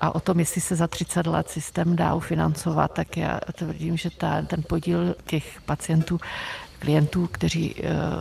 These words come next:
budou péči potřebovat, ten finanční podíl bude růst a jestli to bude ze zdravotního pojištění, ze sociálního pojištění, nebo jestli budou muset využívat vlastní zdroje,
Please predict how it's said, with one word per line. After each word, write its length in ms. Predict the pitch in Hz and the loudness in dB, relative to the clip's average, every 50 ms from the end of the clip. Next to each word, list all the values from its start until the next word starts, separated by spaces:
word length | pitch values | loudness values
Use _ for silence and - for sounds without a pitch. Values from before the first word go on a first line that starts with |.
| - - | -4 -6
budou 300 | 170 170 170 170 170 165 | -6 -4 0 2 2 2
péči 340 | 160 - - 156 - - 185 | 0 2 0 0 2 0 -2
potřebovat, 720 | - - 147 - - - 151 160 165 151 151 147 156 160 | -2 -4 -4 -2 -2 -2 0 0 2 4 4 4 4 4
ten 180 | - - 165 156 | 2 0 0 0
finanční 420 | - - - 156 160 - - 180 | 0 0 0 0 0 2 0 -2
podíl 340 | - - 151 143 165 165 156 | 0 0 0 2 2 0 0
bude 320 | 160 175 151 151 - - - - | 2 0 2 2 2 0 0 0
růst 540 | 180 170 - 156 147 147 151 165 - - - | 2 2 2 2 2 0 0 -2 -2 -2 0
a 60 | 156 | 2
jestli 260 | 151 151 - - 170 156 | 2 2 0 -2 -4 -2
to 120 | - 170 | -2 -2
bude 360 | 156 170 165 165 151 143 - - | 0 2 2 2 2 2 0 0
ze 160 | 160 160 156 | -2 -4 -2
zdravotního 560 | 151 165 170 165 165 170 170 - 180 175 170 | 0 2 2 2 2 2 0 0 0 0 0
pojištění, 520 | - 165 160 - - - - - 160 156 | 0 -2 -4 -4 -2 0 2 2 2 2
ze 80 | 147 143 | -2 -2
sociálního 640 | - - 160 - - 185 170 156 160 170 165 175 165 | -6 -6 -8 -6 -2 -2 0 2 2 2 2 0 0
pojištění, 600 | - - - - 151 - - - - 151 160 165 | -2 -4 -4 -4 -2 -4 -6 -4 -4 -2 -2 -2
nebo 180 | 160 165 170 170 | -2 -2 -2 -2
jestli 240 | 156 147 - - 165 | -2 -2 -4 -6 -4
budou 200 | 170 165 156 156 | -2 -2 -2 0
muset 300 | 160 160 - 170 - - | -2 -2 -4 -4 -4 -2
využívat 340 | 160 156 156 156 160 156 | -2 -2 0 0 0 0
vlastní 320 | 147 - 156 - - 185 175 | 0 -2 -2 -2 0 -2 0
zdroje, 340 | 165 165 151 - - 156 | 2 2 2 4 4 2